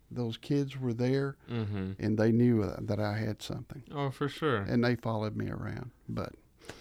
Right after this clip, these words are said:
Speaker 2: And for, for everyone listening or watching, those insects were not live insects.
Speaker 1: Nope.
Speaker 2: They, they were plastic insects, but they're,
Speaker 1: Yeah.
Speaker 2: you know,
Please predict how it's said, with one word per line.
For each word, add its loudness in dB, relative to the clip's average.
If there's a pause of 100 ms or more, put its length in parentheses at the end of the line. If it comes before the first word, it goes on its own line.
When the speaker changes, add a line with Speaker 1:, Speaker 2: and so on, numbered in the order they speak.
(180)
Speaker 2:
And 2
for, 4
for -4
everyone 6
listening 0
or 0
watching, 2
those 0
insects -2
were -2
not 0
live 2
insects. -4
Speaker 1:
Nope. 8
Speaker 2:
They, 2
they 0
were 0
plastic -2
insects, -8
but -2
they're, 2
Speaker 1:
Yeah. -
Speaker 2:
you -4
know, -4